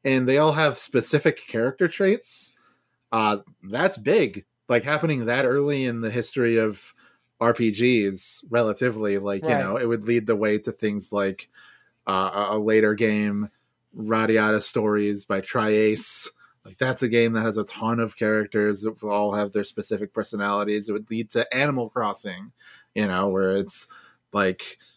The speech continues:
Speaker 1: you know, you have this huge world and all these, uh, like, hundreds of animal characters, uh, all with very specific personality quirks and designs and everything.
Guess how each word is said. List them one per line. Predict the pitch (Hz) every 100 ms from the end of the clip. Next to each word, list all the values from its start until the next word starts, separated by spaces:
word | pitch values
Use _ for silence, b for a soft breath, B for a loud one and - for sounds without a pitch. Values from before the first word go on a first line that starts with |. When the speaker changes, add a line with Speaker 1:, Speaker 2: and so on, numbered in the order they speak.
| _
Speaker 1:
you | - 85
know, | 76
you | 98 107
have | 110 107
this | 110 113 -
huge | 123 123 123
world | 117 120 120 117
and | 117
all | 117
these, | 117 117 110 - 120
uh, | 110 117 117
like, | 110 98 - B B -
hundreds | - 127 123 127 123 123
of | 120 117 123
animal | 123 120 120 120
characters, | 135 120 117 127 117 120 110 - - B B B B _
uh, | 107 107
all | 123 127 127
with | 120 113
very | 110 120 123
specific | 120 - 123 - 139 143 131 -
personality | 143 123 139 120 120 120 120 113
quirks | 131 117 113 -
and | 120 110
designs | 120 117 117 117 110
and | 113
everything. | 113 117 127 117 113